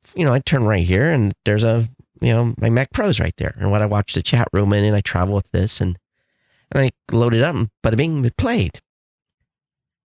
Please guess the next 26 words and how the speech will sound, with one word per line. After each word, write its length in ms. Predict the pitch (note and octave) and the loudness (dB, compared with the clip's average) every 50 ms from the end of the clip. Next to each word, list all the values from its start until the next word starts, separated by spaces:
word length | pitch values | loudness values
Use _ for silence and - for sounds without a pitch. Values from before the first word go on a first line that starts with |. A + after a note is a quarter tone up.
| _ - | _ -2
Well, 100 | D#3+ D#3+ | 0 0
I, 180 | - - C#3 - | 2 2 0 0
I 60 | - C#3 | 0 0
was 160 | C#3 C#3 - | 0 0 0
frustrated 480 | - A#2+ A2 - - - F#2 F2+ F2+ | 0 -2 -2 -2 0 0 0 2 2
and 100 | F2+ F2 | 2 2
I, 140 | F#2 F#2+ F#2+ - | 2 0 0 0
I 80 | F#2+ | 0
went 140 | G2 G2+ G2 | 0 0 -2
to 80 | - - | -2 -2
bed 280 | - D#2+ D#2+ E2+ D#2 - | -2 0 0 0 -2 -2
and 180 | - - F#2+ | -2 0 0
I 60 | G2 G2+ | 2 2
didn't 100 | G#2+ G#2+ | 2 2
have 140 | A2+ G2 - | 0 0 0
time 180 | G#2+ G2 F#2+ | 0 0 2
to 60 | F#2 | 2
mess 220 | F#2 F#2 F2+ - - | 2 0 0 0 -2
with 120 | F#2 F2+ | -2 -2
it 100 | E2+ - - | -2 -2 -2
yesterday. 440 | E2 D#2+ - - D2+ D#2 D#2 D#2+ | -4 -4 -4 -6 -4 -2 0 0
And 140 | E2 E2 F2 | 0 0 0
this 200 | F#2 F#2 - - | 0 0 -2 -2
morning 280 | A#2+ A#2+ A#2+ A#2+ A2+ G2+ | 0 0 0 0 0 2
I'm 160 | F#2+ F2+ F#2 | 2 2 2
looking. 480 | F#2+ G2 G#2+ A2+ - - - - E2 | 2 2 2 0 0 -2 -6 -8 -8